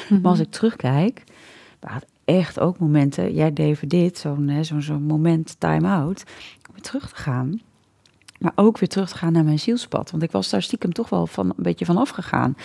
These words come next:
Speaker 1: Ja.
Speaker 2: En wat mensen wat van, van mij verwachten, in plaats van wat ik te doen heb hier op aarde, wat mijn ziel te doen heeft met zoma, is daarna, zag ik het weer. Weet je, dus,
Speaker 1: Ja.
Speaker 2: maar het is en, en. Natuurlijk ben ik eerst naar de huisarts gegaan, of, en,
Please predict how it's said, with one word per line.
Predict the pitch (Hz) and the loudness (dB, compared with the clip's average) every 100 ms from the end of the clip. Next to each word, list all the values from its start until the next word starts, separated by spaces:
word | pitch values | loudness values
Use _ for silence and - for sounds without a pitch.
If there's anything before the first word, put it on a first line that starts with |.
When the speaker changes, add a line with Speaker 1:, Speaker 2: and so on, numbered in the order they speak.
| - - | -14 2
Speaker 1:
Ja. | 196 180 175 | 4 4 4
Speaker 2:
En | 175 170 | 4 4
wat | 175 | 6
mensen | 175 170 - | 6 4 2
wat | 165 - | -4 -2
van, | 170 160 - | 0 0 -2
van | - 170 | -2 2
mij | 165 165 | 4 4
verwachten, | 160 160 180 226 - 165 202 - - - - _ _ | 2 2 2 2 2 2 2 -2 -12 -18 -20 _ _
in | 170 | -2
plaats | - 170 - | 2 2 2
van | 175 170 165 | 0 0 2
wat | 175 180 | 0 0
ik | |
te | - 160 | -4 6
doen | 226 | 8
heb | 185 151 | 8 6
hier | 165 160 | 4 2
op | 143 | 4
aarde, | - 180 156 | 4 4 4
wat | - | 4
mijn | 160 | 2
ziel | - 269 | 2 0
te | - | 0
doen | 156 143 | 0 2
heeft | 135 135 | 0 2
met | 151 139 | 0 2
zoma, | 151 180 180 151 180 - - - - - _ _ _ _ - | 2 4 4 2 -4 -6 -18 -20 -20 -20 _ _ _ _ -2
is | 160 | 0
daarna, | - 160 175 147 - - - 151 165 - - | 2 4 4 2 0 -8 -16 -16 -16 -12 -6
zag | - 160 - | 2 2 2
ik | - | -6
het | - | -2
weer. | 127 - - - _ _ | -2 -2 -8 -14 _ _
Weet | - 170 | 0 2
je, | 180 | 2
dus, | 180 175 - - - - | 0 0 -4 -16 -20 -2
Speaker 1:
Ja. | 226 214 | 4 4
Speaker 2:
maar | 196 | 4
het | 180 | 2
is | 185 | 4
en, | 180 185 | 6 6
en. | 208 202 131 131 - - - - | 6 4 4 -2 -14 -14 -12 -6
Natuurlijk | 165 - 214 190 | -6 4 4 6
ben | 180 165 | 6 4
ik | 165 | 4
eerst | 180 170 - | 0 0 2
naar | 175 | 4
de | |
huisarts | 170 170 180 170 - | 4 4 2 -2 -6
gegaan, | 165 - 180 170 | -10 -4 -2 -2
of, | 165 | -4
en, | 160 - | -6 -4